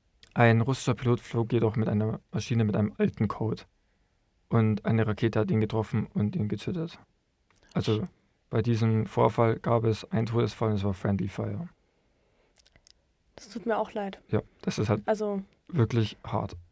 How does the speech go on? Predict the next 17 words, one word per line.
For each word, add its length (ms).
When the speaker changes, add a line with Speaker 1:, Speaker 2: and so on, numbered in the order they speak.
Speaker 1:
Ähm, 280
Speaker 2:
Dann 160
triffst 320
du 60
sozusagen 420
eigentlich 320
deinen 220
Feind, 640
der 140
überlebt. 720
Speaker 1:
Ja. 80
Speaker 2:
Jetzt 100
mal 120
so 80
doof 240
gesagt, 340
und 280